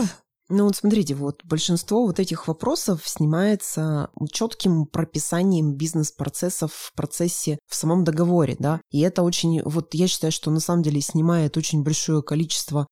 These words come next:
тревожности в процессе работы, когда в договоре конкретно написано, да, что, например, дизайнер, э, несет ответственность вот, э, за то, чтобы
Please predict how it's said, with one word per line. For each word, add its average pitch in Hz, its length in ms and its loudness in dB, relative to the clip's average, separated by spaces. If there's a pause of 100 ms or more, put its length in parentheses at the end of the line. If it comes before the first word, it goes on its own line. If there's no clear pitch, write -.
тревожности 180 640 4
в - 80 -18
процессе - 440 -4
работы, 185 420 0
когда 156 480 -2 (140)
в 147 60 -12
договоре 185 400 4
конкретно 175 480 2
написано, 135 560 -2
да, 170 160 0
что, 165 220 -4
например, 139 480 -4 (160)
дизайнер, 185 640 4
э, 147 320 2
несет 147 400 -2
ответственность 175 680 -2
вот, 151 260 -4
э, 151 260 -2
за 156 180 0
то, 247 240 0
чтобы 190 580 0